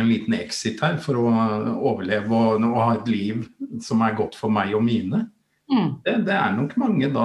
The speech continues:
Speaker 1: som tror at dette bare fortsetter oppover for meg. Nå har jeg fått den jobben, og så skal jeg den jobben, og så skal jeg klatre et steg til, og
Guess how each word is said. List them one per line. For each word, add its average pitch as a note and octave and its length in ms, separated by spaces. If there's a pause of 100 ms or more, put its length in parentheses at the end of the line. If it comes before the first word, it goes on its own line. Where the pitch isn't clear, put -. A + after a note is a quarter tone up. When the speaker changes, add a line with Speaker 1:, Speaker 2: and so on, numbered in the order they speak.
Speaker 1:
som A#2+ 260
tror G#2 320
at A#2 140
dette A#2 180
bare A2 320
fortsetter G#2+ 800
oppover A2+ 480
for D3 160
meg. G#2+ 180
Nå A#2 140
har A#2 140
jeg A#2 100
fått G2+ 160
den F#2 180
jobben, G#2+ 320
og A2+ 80
så A2 160
skal A2 160
jeg G2 140
den G2 160
jobben, A#2 240
og - 20
så A2+ 80
skal A2 140
jeg - 80
klatre G#2 320
et - 100
steg F#2+ 300
til, A#2 240
og A2+ 100